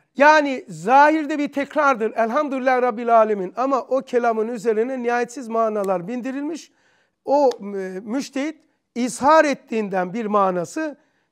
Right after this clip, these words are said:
kendi fikri değil. "Aa, burada yazıyor." dedi, "Ben dedim." diye benim olmadığı gibi o da ifade ettiği için onun değildir,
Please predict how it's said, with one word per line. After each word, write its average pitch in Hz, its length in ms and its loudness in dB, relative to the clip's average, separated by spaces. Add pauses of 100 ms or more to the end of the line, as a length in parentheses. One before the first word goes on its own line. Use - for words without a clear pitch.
kendi 247 320 0
fikri 277 320 -8
değil. 233 240 -2
"Aa, 262 160 6
burada 285 180 0
yazıyor." 294 440 4
dedi, 285 400 -6 (640)
"Ben 247 260 6
dedim." 254 320 -2
diye 214 340 0 (220)
benim 247 220 2
olmadığı 247 360 4
gibi 202 260 -8
o 254 280 0
da 226 180 4
ifade 233 440 -4
ettiği 226 400 -10
için 294 320 -18 (420)
onun 233 280 -2
değildir, 254 320 -6